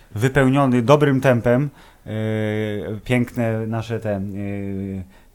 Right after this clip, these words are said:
y, zegarkowe przejścia różnego rodzaju, klasyczne gwiezdnowojenne, y, dobrze odmierzają czas trwania filmu. Y, i po prostu, y,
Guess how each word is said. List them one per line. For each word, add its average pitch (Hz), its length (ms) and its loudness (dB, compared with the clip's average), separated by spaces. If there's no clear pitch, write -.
y, 101 160 -6
zegarkowe 113 840 0
przejścia 117 640 -2
różnego 113 420 -2
rodzaju, 113 400 2
klasyczne 110 440 -6
gwiezdnowojenne, 107 680 -4
y, 101 760 -6
dobrze 110 340 -2
odmierzają 110 600 -2
czas 120 340 -2
trwania 113 400 -2
filmu. 117 440 -2
Y, 123 200 -2
i 156 220 -6
po 160 140 2
prostu, 165 460 0
y, 117 60 -6